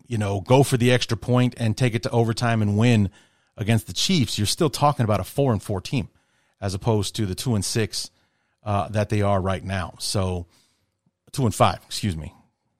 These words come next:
Yeah, four and three instead of two and five. But it's, it's still not a, um, it's not a pretty situation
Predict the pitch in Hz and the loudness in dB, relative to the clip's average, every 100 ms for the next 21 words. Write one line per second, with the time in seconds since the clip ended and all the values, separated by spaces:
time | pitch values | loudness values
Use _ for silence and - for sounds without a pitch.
0 | _ 101 87 - 135 139 113 110 117 87 | _ -8 -6 -2 6 6 6 2 0 0
1 | 87 - 90 - 113 87 98 95 85 - | -2 -2 -2 0 0 0 0 0 -2 -10
2 | _ _ _ _ _ 104 98 113 101 - | _ _ _ _ _ 0 0 -2 -6 -6
3 | 113 104 - 160 160 135 120 107 - 104 | -4 -2 2 4 6 6 6 4 2 4
4 | 95 92 92 87 - - 131 127 - 123 | 4 2 -2 -4 -8 -2 2 2 4 2
5 | 101 110 - 98 107 110 | 2 -2 0 0 0 0